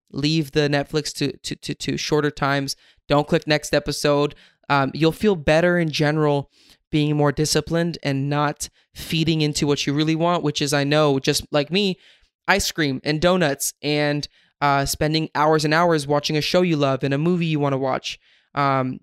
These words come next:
but you'll feel more accomplished and better about yourself if you're able to leave those things to the side and do them later. Make it a reward. Make it, um, <laughs> that, there's that meme. It's like, it's like a reward. I love that meme. But yeah,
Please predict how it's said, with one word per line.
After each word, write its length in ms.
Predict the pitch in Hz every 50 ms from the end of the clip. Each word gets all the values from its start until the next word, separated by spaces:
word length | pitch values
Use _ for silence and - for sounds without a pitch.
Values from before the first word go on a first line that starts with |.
| _ -
but 140 | 156 127 139
you'll 120 | 151 147
feel 300 | - - - 180 180 180
more 220 | 175 165 160 160
accomplished 500 | 151 - - 165 147 147 - 156 151 -
and 140 | 147 139 131
better 220 | - 139 139 143 143
about 260 | 139 139 139 - -
yourself 400 | 143 - - - 139 131 - _ _
if 200 | - 160 156 -
you're 120 | - 156 147
able 240 | 147 147 147 156 147
to 100 | - 135
leave 220 | 135 147 147 143
those 140 | 160 151 -
things 180 | - 151 -
to 60 | - 131
the 100 | 139 135
side 440 | - - 147 139 143 165 196 185 - - - - _ _ _ _
and 220 | - 151 147 143 131
do 160 | - 156 151
them 320 | 143 156 151 151 156 151 - _ -
later. 540 | 135 135 147 151 170 156 139 - - 175 _ _ _ _ _ _ _ _ -
Make 220 | 139 147 147 -
it 60 | 175
a 80 | 170 156
reward. 680 | 160 160 156 139 127 139 143 151 143 139 131 127 - - _ _ _ _ _
Make 300 | 147 147 143 147 143 -
it, 120 | 165 165 160
um, 320 | 160 156 156 151 156 - -
<laughs> 280 | 170 - - - -
that, 520 | 196 156 156 - - - - - 175 - - - - - - - _
there's 160 | - 151 151 147
that 180 | 156 143 139
meme. 220 | 147 151 151 147 143
It's 120 | 135 -
like, 140 | - 143 - _ _ _
it's 100 | - 135
like 160 | 135 - -
a 60 | 135
reward. 640 | 135 139 139 131 135 135 147 143 139 139 139 131 - _ -
I 120 | - 151 151
love 480 | 160 156 151 147 143 147 147 143 135 131
that 260 | 139 143 143 139 139
meme. 220 | 143 135 131 131
But 160 | 135 - 170
yeah, 360 | 185 214 220 190 143 143 -